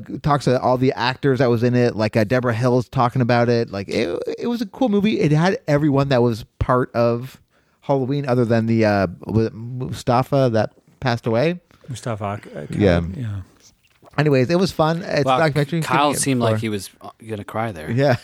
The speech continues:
Speaker 1: <laughs>
Speaker 3: He, he passed away.
Speaker 1: I'm sorry to bring up such, uh, harsh, uh,
Speaker 3: It still
Speaker 2: Still hurts.
Speaker 3: How much?
Speaker 1: Uh, seven pumpkins.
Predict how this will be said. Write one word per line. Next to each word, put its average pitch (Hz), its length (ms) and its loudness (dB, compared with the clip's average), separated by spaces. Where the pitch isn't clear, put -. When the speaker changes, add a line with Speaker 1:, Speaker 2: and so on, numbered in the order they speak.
Speaker 1:
<laughs> 156 180 0
Speaker 3:
He, 156 360 2
he 101 80 -12
passed - 500 -10
away. 85 280 -12
Speaker 1:
I'm 143 260 6
sorry 147 200 0
to 123 60 0
bring 123 200 -2
up 120 140 -2
such, 117 260 -2
uh, 113 180 2
harsh, 110 380 -2
uh, 107 320 2
Speaker 3:
It - 80 -12
still 98 340 -2
Speaker 2:
Still - 280 0
hurts. 101 480 -2
Speaker 3:
How 156 120 0
much? - 360 -2
Speaker 1:
Uh, 156 160 2
seven 170 340 2
pumpkins. 101 640 -2